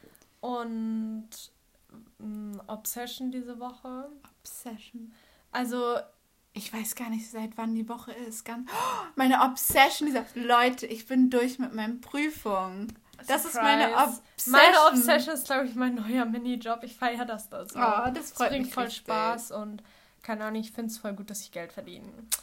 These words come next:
Speaker 2: Mhm,
Speaker 1: Ja,
Speaker 2: endlich.
Speaker 1: irgendwie muss
Speaker 2: Komm,
Speaker 1: ich
Speaker 2: ich
Speaker 1: auch meinen
Speaker 2: gönn's dir
Speaker 1: Urlaub
Speaker 2: halt
Speaker 1: kaufen.
Speaker 2: auch.
Speaker 1: <laughs> Ähm,
Speaker 2: Äh, zahlen.
Speaker 1: zahlen.
Speaker 2: Ja, aber ich gönn's dir halt auch richtig,
Speaker 1: Kaufen.
Speaker 2: weil es war so eine lange Zeit bei dir, dass du einfach sowas gesucht
Speaker 1: Ja,
Speaker 2: hast und nichts
Speaker 1: ehrlich.
Speaker 2: hattest und
Speaker 1: Ja, und es
Speaker 2: unglücklich
Speaker 1: bringt echt
Speaker 2: damit
Speaker 1: Spaß,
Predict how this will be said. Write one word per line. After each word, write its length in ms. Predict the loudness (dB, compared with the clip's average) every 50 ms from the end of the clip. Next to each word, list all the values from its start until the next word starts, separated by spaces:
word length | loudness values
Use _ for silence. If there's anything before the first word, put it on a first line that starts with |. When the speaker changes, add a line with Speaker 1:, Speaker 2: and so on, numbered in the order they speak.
| -6 -6
Speaker 2:
Mhm, 420 | -2 0 2 4 6 8 8 8 8 6
Speaker 1:
Ja, 220 | 4 2 2 0 -2
Speaker 2:
endlich. 360 | -4 -4 -4 -6 -4 0 2
Speaker 1:
irgendwie 240 | 2 2 2 0 0
muss 120 | 2 2 2
Speaker 2:
Komm, 60 | 2 0
Speaker 1:
ich 60 | -2
Speaker 2:
ich 100 | -2 0
Speaker 1:
auch 100 | 0 2
meinen 140 | 4 4 4
Speaker 2:
gönn's 140 | 4 2 2
dir 40 | 0 0
Speaker 1:
Urlaub 220 | 0 0 0 0
Speaker 2:
halt 200 | -2 -4 -4 -4
Speaker 1:
kaufen. 120 | -4 -4
Speaker 2:
auch. 800 | -4 -4 -4 -2 0 0 -2 -2 -2 -4 -6 -6 -8 -8 -10 -10
Speaker 1:
<laughs> 140 | -8 -8 -4
Ähm, 520 | -2 -2 0 0 0 2 4 6 6 6 4
Speaker 2:
Äh, 20 |
zahlen. 500 | 2 2 4 6 6 8 6 6 6 4
Speaker 1:
zahlen. 240 | 2 0 -2 -4 -6 -8 -10 -12 -12 -6 -4
Speaker 2:
Ja, 60 | -2
aber 80 | -2 -2
ich 80 | -2 0
gönn's 300 | 0 2 2 2 0 -2
dir 80 | -4
halt 120 | -6 -4 -6
auch 140 | -8 -8
richtig, 160 | -8 -8 -4 -2
Speaker 1:
Kaufen. 160 | 0 2 4
Speaker 2:
weil 260 | 4 4 4 2 -2
es 160 | -4 -4 -2
war 140 | 0 0 0
so 320 | 0 0 2 4 4 6
eine 160 | 6 6 6 4
lange 300 | 2 -2 -4 -6 -8 -8
Zeit 280 | -8 -6 -6 -6 -6
bei 80 | -8 -10
dir, 180 | -6 -4 -4 -4
dass 180 | -4 -8 -8
du 120 | -8 -8 -8
einfach 300 | -6 -6 -8 -8 -10 -12
sowas 460 | -12 -10 -8 -8 -8 -8 -10 -18 _ _ _ _ _
gesucht 280 | -8 -6 -6 -4 -2 0
Speaker 1:
Ja, 220 | 0 2 2 2 2 2 2 0
Speaker 2:
hast 80 | -2 -2
und 60 | -2
nichts 160 | -4 -4 -4
Speaker 1:
ehrlich. 140 | -4 0 0
Speaker 2:
hattest 360 | 0 0 0 -8 -8 -8 -6
und 220 | -8 -8 -8 -8 -4
Speaker 1:
Ja, 180 | 2 4 4
und 80 | 6 6
es 100 | 4 4
Speaker 2:
unglücklich 260 | 2 2 2 0 -2
Speaker 1:
bringt 100 | -2 -2
echt 80 | -4 -4
Speaker 2:
damit 120 | -4 -8 -8
Speaker 1:
Spaß, 140 | -4 -2